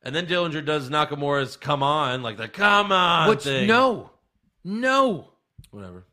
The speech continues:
Speaker 2: Everyone does it. You can't have jobbers doing it.
Speaker 1: Right.
Speaker 2: Ugh.
Speaker 1: So Nakamura ends up getting the win with the Kinshasa.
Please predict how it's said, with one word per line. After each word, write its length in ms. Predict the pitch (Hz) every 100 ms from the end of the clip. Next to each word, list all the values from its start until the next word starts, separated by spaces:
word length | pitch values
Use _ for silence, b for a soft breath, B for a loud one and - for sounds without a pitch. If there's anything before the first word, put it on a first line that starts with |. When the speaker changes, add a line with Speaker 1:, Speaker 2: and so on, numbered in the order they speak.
| _
Speaker 2:
Everyone 460 | 202 240 254 233 190
does 240 | 185 151
it. 160 | 131 139
You 140 | 208
can't 260 | - 247 220
have 320 | 175 131 120
jobbers 540 | 110 143 190 214 202
doing 320 | 139 147 135 170
it. 160 | 202 -
Speaker 1:
Right. 360 | 92 92 92 - _ _ _ _ _ _ _
Speaker 2:
Ugh. 220 | 143 123 87 B B _ _ _ _ _ _ _ -
Speaker 1:
So 140 | 170
Nakamura 460 | 196 220 208 196 196
ends 120 | 165
up 120 | 170
getting 200 | 151 170
the 60 | 165
win 260 | 143 147 147
with 120 | 135
the 60 |
Kinshasa. 920 | 135 143 147 - 110 107 - 107 107